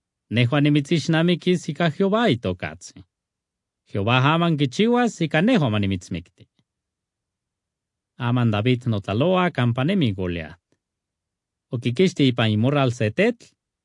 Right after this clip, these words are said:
okitlali ipan imatematlau, niman ika nochi ikohtilis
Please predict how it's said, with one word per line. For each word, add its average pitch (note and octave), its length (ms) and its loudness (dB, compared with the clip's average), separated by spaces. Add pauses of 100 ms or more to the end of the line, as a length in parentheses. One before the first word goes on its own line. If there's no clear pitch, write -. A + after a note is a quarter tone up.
(160)
okitlali D3 600 0
ipan C3 220 2
imatematlau, D3+ 920 0 (480)
niman A2+ 260 2
ika A#2 200 2
nochi D3+ 280 2
ikohtilis G3+ 840 0